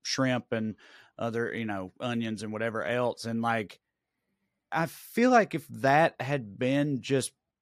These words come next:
packed into some flavorless jelly that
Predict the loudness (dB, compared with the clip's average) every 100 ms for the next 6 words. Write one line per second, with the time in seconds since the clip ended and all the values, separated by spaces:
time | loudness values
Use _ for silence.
0 | _ _ _ _ _ _ _ _ _ _
1 | 2 2 2 -4 -2 -2 -6 -6 -2 0
2 | 0 -2 0 -2 -4 -6 0 0 2 0
3 | -2 -2 -2 -2